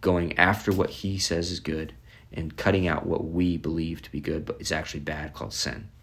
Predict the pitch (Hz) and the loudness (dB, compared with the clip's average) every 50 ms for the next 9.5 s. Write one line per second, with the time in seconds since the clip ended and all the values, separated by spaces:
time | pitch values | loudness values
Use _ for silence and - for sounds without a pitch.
0 | - - - - - - - - - 80 80 76 78 82 87 87 - - - 85 | -20 -20 -18 -18 -18 -18 -16 -8 -4 -2 0 2 4 4 4 4 2 0 0 2
1 | 90 82 - - 85 82 - 85 85 82 82 - - - 87 82 - - - 85 | 2 2 2 0 0 0 2 2 2 2 2 0 0 0 0 0 -2 -4 -6 -6
2 | 82 80 78 65 - - - - 80 76 - - - - 85 80 73 73 71 - | -4 -4 -4 -4 -6 -8 -8 -8 -8 -8 -8 -10 -6 -6 -6 -6 -6 -10 -12 -14
3 | - - - - - - - - - - - - 73 78 78 78 78 76 82 87 | -16 -16 -18 -18 -20 -20 -20 -20 -20 -20 -16 -10 -8 -6 -6 -4 -4 -2 0 0
4 | 82 - - 82 - - 76 - 87 87 82 80 - 78 76 78 78 80 82 82 | 0 -2 -4 -6 -6 -6 -4 -4 -2 -2 -2 -2 -2 -4 -2 -2 -2 -2 -2 -2
5 | - - - 73 - - - - - 50 - - - - - - - - - - | -4 -4 -6 -8 -8 -8 -4 -4 -4 -4 -4 -8 -10 -14 -12 -10 -10 -10 -8 -4
6 | - - - 127 117 107 107 - - - - - - - - - - - - - | 2 6 8 10 10 8 6 2 -4 -4 -4 -4 -4 -4 -6 -10 -14 -20 -20 -20
7 | - - - - - - - - - - - - - - - - - - - - | -20 -20 -20 -2 2 2 2 2 2 -4 -14 -18 -18 -18 -18 -16 -10 -6 -4 0
8 | - 107 104 92 85 82 85 98 87 - 120 131 151 143 139 110 - - - 90 | 2 4 4 4 2 0 -2 2 6 10 12 12 12 12 10 8 6 6 6 6
9 | 85 85 82 78 - - - - - | 6 4 2 0 0 -2 -2 -2 -6